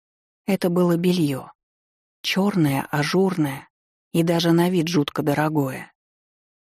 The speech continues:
Щёки залил жар, ведь в этом белье я лишусь сегодня невинности. Ох, какие мысли в голове появились волнительные и жаркие. И от этих мыслей в животе образовалась пустота,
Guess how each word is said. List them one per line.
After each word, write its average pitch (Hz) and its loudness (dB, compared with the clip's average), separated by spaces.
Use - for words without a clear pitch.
Щёки - -2
залил 160 0
жар, 135 -4
ведь 151 -4
в 156 -2
этом 160 2
белье 151 0
я 151 0
лишусь 147 -2
сегодня 156 0
невинности. 160 0
Ох, 139 -4
какие 147 -2
мысли 160 0
в 147 -2
голове 147 -2
появились 147 -2
волнительные 147 0
и 170 -4
жаркие. 147 -6
И 208 2
от 220 0
этих 220 0
мыслей 202 2
в 190 0
животе 165 0
образовалась 170 -2
пустота, - -8